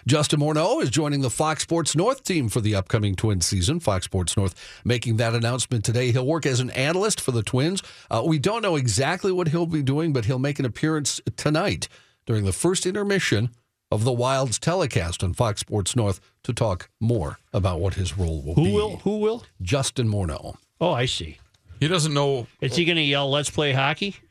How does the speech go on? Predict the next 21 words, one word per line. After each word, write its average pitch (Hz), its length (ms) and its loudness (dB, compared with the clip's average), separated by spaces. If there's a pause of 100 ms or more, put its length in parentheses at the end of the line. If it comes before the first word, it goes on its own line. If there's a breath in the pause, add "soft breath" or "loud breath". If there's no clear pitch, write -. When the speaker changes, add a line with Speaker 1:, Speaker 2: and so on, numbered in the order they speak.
Speaker 1:
<laughs> - 200 -6
No. 170 360 2
Well, 143 320 0
I, 143 180 0 (100)
maybe 190 300 2
he 240 140 0
is. 339 280 0
Perhaps 113 400 0
he 120 120 0
is. 165 160 0
Speaker 2:
He's 240 80 0
a 269 100 2
hockey 135 300 0
player. 101 240 2
Speaker 1:
That 101 80 0
I 110 40 0
Speaker 2:
He 110 60 0
Speaker 1:
don't 143 140 2
Speaker 2:
was 110 120 -2
a - 40 4
Speaker 1:
know. 151 60 2